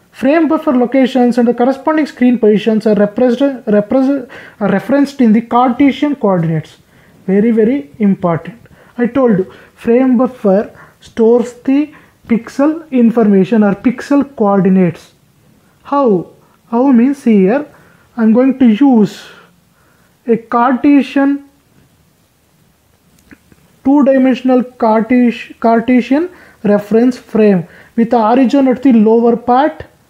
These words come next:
of the left screen corner. See, here, this is x-axis, this is y-axis.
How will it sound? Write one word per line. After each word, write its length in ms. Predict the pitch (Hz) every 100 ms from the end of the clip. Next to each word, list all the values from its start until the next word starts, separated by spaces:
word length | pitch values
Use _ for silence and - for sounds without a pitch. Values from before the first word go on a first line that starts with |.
| _ _ _ _
of 180 | 247 214
the 420 | 285 254 196 196 - _ _ _ _ -
left 240 | 208 220
screen 400 | - - 247 240
corner. 380 | 226 214 180 165
See, 400 | - 233 190 - _ _ _ _ _
here, 360 | 220 247 302 - - _ _ _
this 200 | 196 190
is 140 | 220 202
x-axis, 760 | 196 - 247 240 - 320 - _ _ -
this 220 | 185 175
is 220 | 302 311 - _ -
y-axis. 880 | 175 180 180 170 - 180 - -